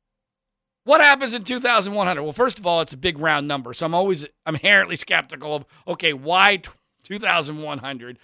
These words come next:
'Cause it's a round number. But more importantly than that, in two thousand one hundred, not one person making the prediction will still be alive to be accountable for it. Not one. And almost nobody reading the story will still be alive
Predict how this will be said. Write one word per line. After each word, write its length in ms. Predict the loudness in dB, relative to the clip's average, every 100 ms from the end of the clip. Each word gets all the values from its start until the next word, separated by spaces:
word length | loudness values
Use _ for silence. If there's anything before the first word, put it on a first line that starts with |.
| _ _ _
'Cause 160 | -8 -6
it's 140 | -4
a 60 | -2
round 360 | 2 2 2
number. 380 | 0 -4 -8 -20 _ _ _
But 100 | -6
more 180 | 0 2
importantly 420 | 4 4 2 0
than 140 | -2 0
that, 280 | 2 2 0 -14
in 120 | -8
two 180 | -4 -2
thousand 360 | 0 0 -2
one 160 | -2 0
hundred, 320 | 0 0 -6 _ _
not 400 | 0 4 4 2
one 420 | -2 2 4 4 2
person 480 | 2 2 0 -4
making 380 | 2 2 2 -2
the 80 | -4
prediction 640 | -2 2 4 4 0 -2
will 120 | -2 -4
still 360 | 0 4 4
be 180 | 2 0
alive 500 | 0 4 6 6 4
to 80 | 0
be 140 | 0
accountable 580 | 0 6 6 8 4 0
for 320 | 0 0 0
it. 160 | -2 -6 _ _ _ _ _ _ _ 2
Not 260 | 4 4
one. 580 | 2 4 4 2 -2 -14 _ _ _ -4
And 100 | 4
almost 420 | 4 6 4 2
nobody 640 | -2 6 8 8 6 2 2
reading 480 | 2 4 6 4
the 80 | 2
story 600 | 0 0 4 4 4 0
will 160 | -2 -8
still 300 | -2 0 0
be 160 | 0
alive 680 | -4 0 4 4 4 0 -6